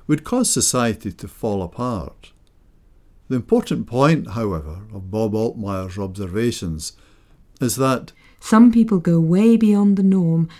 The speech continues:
Speaker 2: and submit to authority even when it is dishonest, corrupt, unfair, and evil.
Speaker 1: Even when faced with the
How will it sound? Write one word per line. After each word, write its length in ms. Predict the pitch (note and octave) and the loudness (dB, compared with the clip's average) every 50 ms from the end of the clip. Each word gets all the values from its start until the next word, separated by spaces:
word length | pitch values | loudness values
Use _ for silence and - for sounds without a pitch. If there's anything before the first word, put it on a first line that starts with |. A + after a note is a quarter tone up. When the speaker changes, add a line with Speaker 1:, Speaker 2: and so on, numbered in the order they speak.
| - - | -12 -4
Speaker 2:
and 160 | - F3+ E3 | -2 -2 -2
submit 440 | - - F3 D#3+ G#3+ B3 A#3+ - - | 0 0 0 2 4 2 2 0 -4
to 140 | - G#3 G3+ | -4 -2 -2
authority 680 | F#3+ - G#3+ G#3+ G#3 G3+ F3+ E3 - - D#3 D3+ D#3 - - - - - - | -2 -2 -2 0 0 0 0 -2 -4 -4 -4 -4 -4 -8 -12 -20 -20 -6 2
even 340 | A3+ B3+ C4 A#3+ B3 A3+ A3 | 4 4 6 6 6 4 4
when 140 | G#3 G3+ G3+ | 4 4 4
it 160 | G3 F3 - | 2 2 0
is 120 | F#3 E3 - | -4 -4 -4
dishonest, 760 | - E3+ - - G3+ G#3 F#3+ E3 D3+ D3+ - - - - - - | -4 -6 -2 0 0 2 2 2 0 -4 -8 -16 -20 -20 -20 -10
corrupt, 560 | - - F3+ F#3 G3 F3+ - - - - - - - - _ _ _ - | -2 0 2 2 2 0 -2 -6 -12 -20 -20 -20 -20 -20 _ _ _ 2
unfair, 720 | F#3 G3 G3+ G3 - - F3+ E3+ E3 D#3+ D#3+ D#3+ E3 - - | 4 4 4 4 2 0 0 2 2 2 0 -2 -4 -6 -4
and 160 | F3 E3+ E3+ - F#3 | 0 0 0 0 0
evil. 460 | F#3 F#3 F3 - E3 D#3 D#3 D#3 D#3+ _ _ _ _ _ _ _ _ _ _ _ - - - _ - | 0 0 0 -2 -2 -4 -4 -6 -10 _ _ _ _ _ _ _ _ _ _ _ -20 -20 -20 _ -4
Speaker 1:
Even 300 | - G#3 A3 A#3 G#3 F3 | -2 0 2 2 2 2
when 160 | F3 F#3+ E3 | 2 2 0
faced 480 | E3 - - C3+ C3+ C3 - - - - | 0 2 4 4 4 4 4 0 -6 -6
with 140 | A2+ G2+ G2 | -6 -6 -6
the 120 | A2+ - | -6 -8